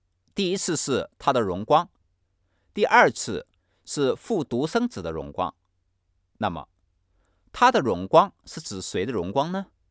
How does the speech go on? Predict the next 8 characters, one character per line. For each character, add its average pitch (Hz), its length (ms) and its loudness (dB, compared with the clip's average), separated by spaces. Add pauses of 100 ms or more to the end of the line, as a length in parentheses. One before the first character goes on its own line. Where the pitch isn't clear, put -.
(1120)
显 - 240 0
而 127 160 0
易 208 160 -4
见， 123 320 0 (560)
他 220 400 4
是 - 160 -14
指 85 160 -12
道， 98 260 -2